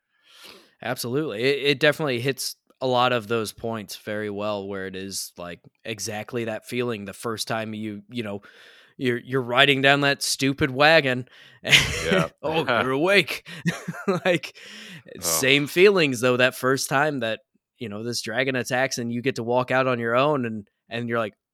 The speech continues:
Speaker 1: "Holy shit, like, this is crazy." And it
Speaker 2: Like, here we
Speaker 1: captures
Speaker 2: are.
Speaker 1: that same feeling the way that I have not had in a very, very long time. And it's
Speaker 2: Yeah.
Speaker 1: incredible. Um, I,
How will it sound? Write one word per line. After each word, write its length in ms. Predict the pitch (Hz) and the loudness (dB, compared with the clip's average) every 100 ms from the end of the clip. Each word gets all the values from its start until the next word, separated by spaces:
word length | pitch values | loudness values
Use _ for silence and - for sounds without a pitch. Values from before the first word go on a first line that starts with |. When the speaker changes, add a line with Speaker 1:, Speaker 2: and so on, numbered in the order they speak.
| _ | _
Speaker 1:
"Holy 300 | _ _ 107 _ - | _ _ _ _ -18
shit, 760 | - - - - 117 104 - - - | -14 -12 -12 -14 -10 -10 -12 -18 -14
like, 260 | 67 - - | -12 -12 -14
this 240 | 117 - | -8 -8
is 160 | 123 - | -6 -6
crazy." 540 | 127 156 143 90 92 | -4 -4 -4 -8 -12
And 180 | 107 110 | -12 -12
it 280 | 87 131 127 | -4 -2 0
Speaker 2:
Like, 100 | - | -2
here 200 | 117 117 | -2 0
we 40 | 78 | 0
Speaker 1:
captures 140 | - | 2
Speaker 2:
are. 60 | 80 | 4
Speaker 1:
that 200 | 135 131 | 4 2
same 220 | 135 143 | -2 -4
feeling 500 | - 156 190 143 123 - - _ _ _ - | -2 -2 0 0 -4 -8 -20 _ _ _ -12
the 180 | 131 | -6
way 220 | 131 147 151 | 0 2 4
that 220 | 135 127 | 2 -2
I 140 | 110 147 | -2 -2
have 200 | 143 143 | -2 -2
not 360 | 139 139 131 _ _ | 0 0 -2 _ _
had 520 | - - 135 147 170 123 | -14 -6 0 2 2 0
in 160 | 120 | -4
a 140 | 117 110 | -4 -6
very, 400 | 101 110 123 135 | -8 -4 -2 -2
very 360 | 123 117 123 123 | -2 -2 0 -2
long 400 | 101 101 113 107 | -6 -8 -8 -10
time. 400 | 120 110 - - _ - - _ - | -12 -12 -12 -18 _ -20 -20 _ -12
And 160 | 101 | -8
it's 180 | 110 101 | -6 -8
Speaker 2:
Yeah. 60 | - _ _ | -10 _ _
Speaker 1:
incredible. 720 | 131 123 - 113 120 127 - _ _ _ - _ _ _ | -8 -8 -8 -4 -4 -4 -8 _ _ _ -20 _ _ _
Um, 480 | - 120 120 117 104 - - | -2 4 4 4 -2 -10 -10
I, 220 | 127 139 | -4 -4